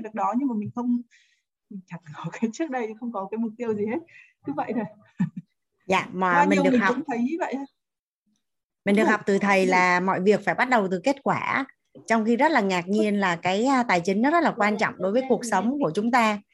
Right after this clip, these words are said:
Speaker 2: nhưng mà mình lại không hề có một cái đích đến, một cái mục tiêu rõ ràng về, về, về tài chính. Nên nhiều khi thì, à, có khi là rất là thuận lợi, có khi là không thuận lợi, có khi là như ý, có khi là bất như ý, nhưng mà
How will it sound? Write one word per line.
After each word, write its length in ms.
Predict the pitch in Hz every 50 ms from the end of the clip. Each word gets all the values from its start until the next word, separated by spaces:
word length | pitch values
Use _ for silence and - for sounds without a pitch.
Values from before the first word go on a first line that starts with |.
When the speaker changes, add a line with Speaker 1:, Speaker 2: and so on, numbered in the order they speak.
| _ _ _ _ _ -
Speaker 2:
nhưng 160 | 220 240 233
mà 80 | 220 196
mình 160 | 185 180 175
lại 140 | 175 - 165
không 180 | - 233 226
hề 160 | 226 214 190
có 180 | 180 - 185 214
một 140 | 240 240 196
cái 80 | 240 233
đích 200 | 247 254 - -
đến, 320 | 214 202 202 226 262 339 - _ _ _ - _ _ _ _
một 80 | - 185
cái 160 | 180 262 262
mục 160 | 262 247 220 - -
tiêu 140 | 220 214
rõ 200 | 196 202 - - 240
ràng 280 | 262 247 220 196 180
về, 240 | 170 175 170 165 165
về, 160 | 160 170 165
về 160 | 160 165 165 165
tài 220 | 165 165 165 170 170
chính. 260 | 180 185 196 233 311 359 - _ _ _ _ _ - - _ _ _ _ -
Nên 160 | - 220 226 220
nhiều 160 | 214 196 170
khi 260 | - 220 220 220 214
thì, 280 | 196 202 180 175 170 170 - - - - - _ -
à, 280 | 156 165 165 165 160 -
có 100 | - 254
khi 240 | 262 - 277 254 233
là 100 | 214 185
rất 160 | 220 294 -
là 80 | 392 233
thuận 240 | 240 - 208 - 127
lợi, 300 | 180 185 160 117 117 -
có 60 | - 262
khi 140 | 254 254
là 100 | 233 208
không 240 | 180 - 233 214 220
thuận 140 | 220 226 -
lợi, 320 | - 185 175 151 110 127 165 _
có 80 | - 247
khi 100 | 233 262
là 120 | 240 220 185
như 280 | 175 190 220 226 233
ý, 140 | 233 247 262
có 60 | 311
khi 120 | 285 262 240
là 60 | 196
bất 220 | 190 240 262 254 -
như 100 | 240 226
ý, 240 | 226 226 240 269 294
nhưng 140 | 277 247 233
mà 160 | 214 190